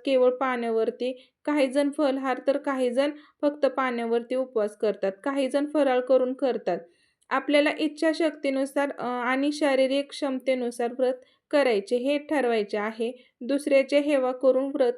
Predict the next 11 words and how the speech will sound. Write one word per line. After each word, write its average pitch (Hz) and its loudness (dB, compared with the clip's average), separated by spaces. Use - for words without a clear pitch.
करू 262 4
नका. 190 -4
तर 320 10
पहा, 269 2
जर 311 6
फराळ 320 6
करून 294 0
व्रत 294 2
करत 285 4
असाल 240 0
तर 277 4